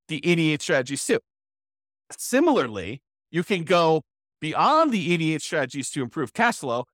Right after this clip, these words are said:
and actually decide to look at where there are opportunities for you to do deal alchemy type stuff. You know, we talked about deal alchemy where we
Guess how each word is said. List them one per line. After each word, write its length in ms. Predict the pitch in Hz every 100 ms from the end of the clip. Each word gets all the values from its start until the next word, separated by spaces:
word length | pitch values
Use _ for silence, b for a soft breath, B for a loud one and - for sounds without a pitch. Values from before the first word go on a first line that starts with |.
| _
and 100 | -
actually 400 | 156 196 - 196
decide 460 | 170 156 - 156 147
to 100 | 143
look 240 | 143 185
at 240 | 185 151 135 _ -
where 320 | 127 190 247
there 200 | 226 214
are 80 | 196
opportunities 640 | 180 - 165 185 170 156
for 120 | - 143
you 200 | 139 147
to 100 | 127
do 180 | 135
deal 400 | 131 107 139 202 -
alchemy 440 | 175 208 - 127
type 240 | 104 123 104
stuff. 280 | - - -
You 60 |
know, 140 | 117 117
we 260 | 123 139
talked 180 | 139 170
about 160 | 175 143
deal 180 | 151 156
alchemy 360 | 156 143 123
where 160 | 123 120
we 160 | 120